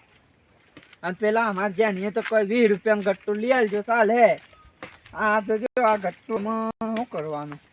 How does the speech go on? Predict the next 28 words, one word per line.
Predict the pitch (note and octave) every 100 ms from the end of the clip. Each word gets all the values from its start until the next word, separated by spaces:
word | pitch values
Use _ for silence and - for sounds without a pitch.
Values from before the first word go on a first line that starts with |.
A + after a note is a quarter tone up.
| _ - - - _ - - _ _ _ - -
પચાસ | G#3+ - A#3 G#3
રૂપિયાનું | F3 G3 F3+ F3+ F3+
ઘટ્ટું | - - E3+
લીધું. | E3+ G3 G3 - - _ _ _ _ _
કહેતો | G#3+ G#3 A3 B3
તો | C4+
કીધું | C4+ C4 C4
એક | A#3 A#3 -
બે | G3
દાડા | A3 G#3+ A3 G#3
હા | F#3+
ખાઈ | G3+ G3 F#3+
જા, | A3 A#3+ D4+ - _ _ _ _ _ _ _
પતંગ | - F3 G#3+ G3+ D#3
લઈ | E3
આલું. | F3+ F3 D3+ G#2+ - _ - -
ફિરકી | F#3+ A#3 A#3 B3+ A#3
જ |
મોટી. | G3+ A3+ G#3 G#3 G3 A#2+ - _ _ - _ - _ _ _ - - _ - - - -
હેડો | D3 G#3
ને, | A3+ G#3
એ | G#3
છોકરું | G3 D#3+ D3+ E3+
સાથે | E3 E3+ E3+
સગાવો | E3+ C#3+ G#2 C#3
પતંગ. | - B2+ - C3 A#2+ - _ _ _
એને | B2+ C#3+
જોવો. | B2 C3+ D3+ F3